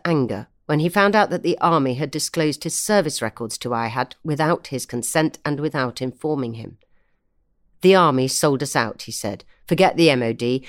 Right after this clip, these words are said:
The army handed over my service records and kept me in the dark about what was going on with the investigations.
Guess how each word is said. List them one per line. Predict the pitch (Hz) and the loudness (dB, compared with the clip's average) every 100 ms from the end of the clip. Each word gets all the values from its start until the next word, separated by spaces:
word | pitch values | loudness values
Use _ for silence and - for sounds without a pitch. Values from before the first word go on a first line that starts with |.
| - | -4
The | 160 160 | 4 6
army | 170 165 127 127 | 6 6 2 0
handed | 151 151 147 | 0 0 2
over | 151 131 135 | 2 2 0
my | 156 | 2
service | 170 202 165 123 - | 0 2 2 0 -6
records | 113 - 117 120 | -8 -8 -8 -6
and | 131 | -6
kept | - 170 | 0 0
me | 202 190 | 2 4
in | 190 | 2
the | |
dark | 170 139 113 135 | 2 2 2 -2
about | 131 107 | -4 -2
what | 135 - | -4 -4
was | 147 | -4
going | 143 131 131 | -2 0 0
on | 123 | 0
with | 120 120 | -4 -4
the | 117 | -4
investigations. | 120 110 - 120 113 104 - 90 | -4 -6 -8 -8 -6 -6 -8 -10